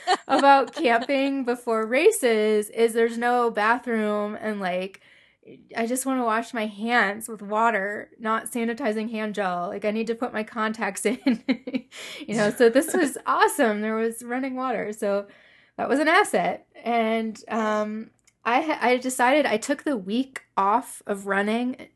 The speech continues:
Speaker 2: before the race entirely. I didn't run a step. I did a lot of walking, and walking felt fine, uh, with this injury. And so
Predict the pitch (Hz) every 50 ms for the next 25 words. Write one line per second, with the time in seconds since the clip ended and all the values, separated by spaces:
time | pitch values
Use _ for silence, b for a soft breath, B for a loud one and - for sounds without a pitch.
0 | _ _ - 214 208 - 220 220 214 208 214 202 185 175 180 - - 202 190 -
1 | - 208 202 190 185 180 180 175 185 185 196 202 202 208 202 196 196 190 190 -
2 | - - 190 180 175 - 190 196 190 214 220 254 269 269 247 220 208 202 214 233
3 | 254 269 269 - 214 180 175 190 214 b b b b b b b b - 214 220
4 | 202 202 214 226 254 330 - 359 381 339 330 - - - 262 247 233 - - -
5 | - 233 226 196 160 - - 233 226 220 - _ _ _ _ _ _ _ _ _
6 | _ _ - 202 190 185 160 - - 214 214 220 - 202 196 - - 202 202 190
7 | 185 180 180 180 - 185 190 - - 196 208 - - 214 190 190 190 190 196 196
8 | 196 -